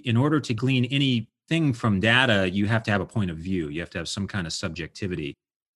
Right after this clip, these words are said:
And what Strevens is doing here is making the case for why that's actually not only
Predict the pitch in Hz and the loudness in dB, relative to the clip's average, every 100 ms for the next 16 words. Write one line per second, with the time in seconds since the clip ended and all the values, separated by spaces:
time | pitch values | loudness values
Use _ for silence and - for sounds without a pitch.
0 | _ 110 107 101 - 131 120 104 92 110 | _ 0 2 0 2 4 4 2 -2 -2
1 | 113 113 107 104 98 107 104 107 92 - | 2 4 4 2 2 2 0 0 -2 0
2 | 117 107 - - 98 98 110 113 110 107 | 2 2 0 -2 -2 -2 2 2 4 2
3 | 120 113 - 101 110 113 110 101 90 | 2 0 0 0 2 2 2 2 -2